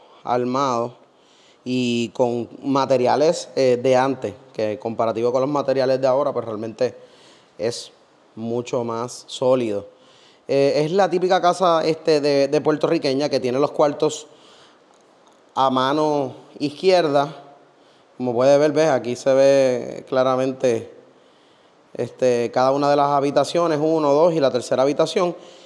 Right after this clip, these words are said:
Y conectando, pues, el espacio abierto de sala, cocina y comedor. Usted lo acomoda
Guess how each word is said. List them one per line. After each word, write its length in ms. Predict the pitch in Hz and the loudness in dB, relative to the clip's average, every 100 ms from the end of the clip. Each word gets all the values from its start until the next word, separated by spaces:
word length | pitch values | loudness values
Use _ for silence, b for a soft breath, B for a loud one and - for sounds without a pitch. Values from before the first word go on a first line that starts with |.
| B - | B -8
Y 360 | 180 240 226 190 | 0 2 2 2
conectando, 840 | 175 156 151 156 156 170 190 185 185 | 2 2 0 0 2 4 6 6 4
pues, 160 | 190 | 4
el 80 | 185 | 4
espacio 360 | 185 185 180 180 | 4 2 2 2
abierto 520 | 175 208 208 - 156 | 4 2 2 2 4
de 260 | 147 139 135 | 4 4 0
sala, 720 | - - 165 180 185 170 156 | -6 0 2 4 4 2 2
cocina 540 | 147 - 240 277 185 | -2 0 0 2 2
y 20 | |
comedor. 600 | 151 147 139 135 139 135 - | 2 2 4 4 2 -4 -12
Usted 380 | 117 - 131 143 | -14 -2 2 4
lo 220 | 160 156 | 4 4
acomoda 520 | 156 151 151 156 135 | 2 0 2 2 0